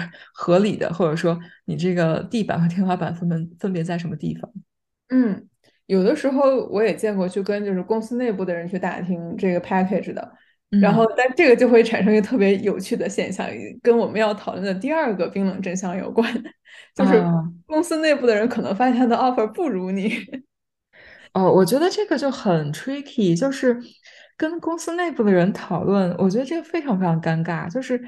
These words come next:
Speaker 1: 因为你也不能指望你不给任何 data point 就跟对方要，然后对方也不一定会给你真实的，大家都在一个处于那种试探的状态，然后一不小心就可能会伤害到同事之间的感情。<laughs>
Speaker 2: 还挺有趣的。
Speaker 1: 嗯，嗯，嗯。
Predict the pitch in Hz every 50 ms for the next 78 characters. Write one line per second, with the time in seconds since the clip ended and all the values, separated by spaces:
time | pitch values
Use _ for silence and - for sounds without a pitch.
0 | - - - _ - 285 311 311 311 302 240 214 - 190 - 240 214 220 233 -
1 | - - - 175 175 165 156 156 170 - 226 208 - - 151 165 175 170 156 151
2 | 151 160 165 - - 180 180 180 170 170 - _ _ _ - - 202 180 170 170
3 | - - _ _ _ - 208 208 208 214 214 190 185 - 190 175 170 165 - -
4 | 190 196 190 180 175 - - - 180 185 202 226 254 254 247 269 262 214 185 233
5 | 233 233 233 233 233 190 170 185 180 170 170 180 175 190 202 - - - 170 170
6 | - - 170 _ _ _ _ _ _ - 233 240 240 240 247 254 262 254 254 208
7 | 190 175 196 202 202 - - - 165 196 175 160 175 - - 240 208 202 202 170
8 | 156 156 160 170 151 156 165 - - - - - - - - - - - 185 196
9 | 185 196 196 - - 233 - 170 165 - 185 190 196 190 185 - - 170 165 -
10 | 185 165 170 170 - 185 196 190 202 180 170 170 165 165 - - 165 165 - 190
11 | 170 185 175 170 175 175 170 - - - - - - - - - 170 170 - 220
12 | 202 - - - - - _ _ _ _ _ - 214 220 226 - - 226 208 208
13 | 208 175 117 185 190 - 202 180 - - 254 294 294 - - _ - 214 208 196
14 | 180 170 175 175 175 170 170 170 165 165 165 160 160 190